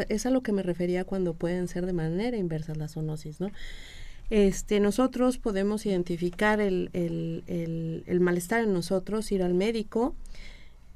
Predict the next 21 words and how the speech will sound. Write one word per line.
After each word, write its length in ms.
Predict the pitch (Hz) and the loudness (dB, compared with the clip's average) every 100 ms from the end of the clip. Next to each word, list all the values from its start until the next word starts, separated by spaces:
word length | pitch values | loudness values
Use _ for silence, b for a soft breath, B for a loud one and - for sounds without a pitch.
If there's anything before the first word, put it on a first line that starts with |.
| - | 0
pero 600 | 254 233 226 226 226 226 - | 6 8 8 6 4 2 2
a 100 | 202 | 4
la 140 | 202 | 6
hora 160 | 233 247 | 6 4
de 80 | 208 | 2
hacer 340 | - 240 233 | 2 2 4
una 160 | 233 220 | 2 0
historia 400 | - 214 214 220 | -2 0 0 0
clínica, 500 | 233 220 190 190 190 | 0 2 2 2 0
a 40 | |
lo 80 | 190 | 2
mejor 400 | 180 - 185 190 | 0 0 0 2
el, 160 | 196 196 | 2 2
el 140 | 202 | 2
médico 300 | 190 196 208 | 2 2 -2
tratante 640 | 214 226 220 196 196 196 B B B B | -4 -4 0 0 2 0 B B B B
obvia 420 | 226 220 226 202 | 6 6 6 4
la, 160 | 190 185 | 4 2
el 300 | 202 185 - | 2 2 2
tema 420 | 214 202 196 185 | 2 2 2 2
mascotas. 840 | 185 180 175 - 226 220 165 165 | 2 2 0 0 0 0 -4 -6